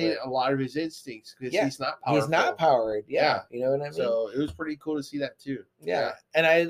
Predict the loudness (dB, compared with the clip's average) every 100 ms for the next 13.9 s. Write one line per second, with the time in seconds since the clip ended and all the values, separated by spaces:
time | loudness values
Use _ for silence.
0 | 4 6 6 8 6 6 2 4 4 4
1 | 2 -2 0 0 0 -4 -10 -8 -6 -6
2 | -6 -8 -6 -2 0 0 -4 -4 -4 -4
3 | 0 0 0 -4 -12 -4 -4 -4 -4 -2
4 | 0 -2 -4 -2 0 2 4 4 2 -2
5 | 0 0 0 -2 -6 -6 -6 -2 0 0
6 | -4 -2 -2 -2 -4 -2 -2 -6 -18 -20
7 | -18 -4 2 4 4 2 2 0 4 4
8 | 4 _ _ -2 -2 2 6 6 4 0
9 | -2 0 0 0 -2 0 0 0 -6 -10
10 | -10 0 6 6 6 4 4 4 4 2
11 | 0 -2 -4 -2 -2 -2 -8 -8 -10 -10
12 | -12 -10 -6 -4 -4 -6 -8 -10 -6 -2
13 | -2 -4 -10 -12 -10 -10 -6 -4